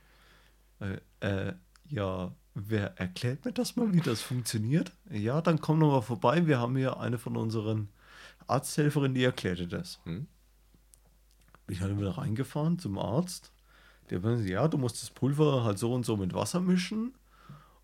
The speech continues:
Speaker 1: und dann zieht dir die Spritze auf, also wirklich wie ein Heroin oder sonst irgendwas, Drogensüchtiger. Hab ich gedacht, okay, Hilfe.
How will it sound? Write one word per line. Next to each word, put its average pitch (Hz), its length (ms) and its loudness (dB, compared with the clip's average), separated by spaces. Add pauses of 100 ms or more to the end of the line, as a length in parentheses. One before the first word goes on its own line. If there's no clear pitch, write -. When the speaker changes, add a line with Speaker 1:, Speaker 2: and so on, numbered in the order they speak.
(140)
Speaker 1:
und 113 240 4
dann 110 120 4
zieht 113 220 -2
dir 110 100 4
die 104 80 2
Spritze 123 360 -2
auf, 175 160 2
also 110 220 0
wirklich 127 220 2
wie 113 120 0
ein 98 260 0
Heroin 101 540 0
oder 98 240 0
sonst 101 260 -4
irgendwas, 160 260 0
Drogensüchtiger. 180 1040 -2
Hab 139 120 0
ich 101 140 -2
gedacht, 92 140 -8 (520)
okay, 90 720 -4 (720)
Hilfe. 143 640 -2